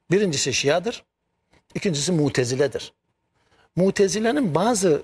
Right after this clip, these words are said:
her açıdan tabii Ehl-i Sünnet'e muhaliftir demiyorum. Mutezile'nin yararlı olduğu noktalar da çok olmuştur tarihte. Yani faydalı alimler vardır. Yani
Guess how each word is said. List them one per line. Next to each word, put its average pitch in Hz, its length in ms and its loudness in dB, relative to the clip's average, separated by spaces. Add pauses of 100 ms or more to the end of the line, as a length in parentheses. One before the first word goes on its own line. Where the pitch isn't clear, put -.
her 190 180 2
açıdan 143 440 -2
tabii 135 420 -2 (120)
Ehl-i 131 180 -2
Sünnet'e 135 320 -4
muhaliftir 131 600 -2
demiyorum. 110 380 -2
Mutezile'nin 127 560 0
yararlı 131 460 2
olduğu 117 280 -2
noktalar 127 400 0
da 107 80 -2
çok - 240 -6
olmuştur 98 380 -8
tarihte. 101 540 -4
Yani 101 180 -2
faydalı 110 540 -2
alimler 110 460 -2
vardır. 104 420 -2 (720)
Yani 123 140 -2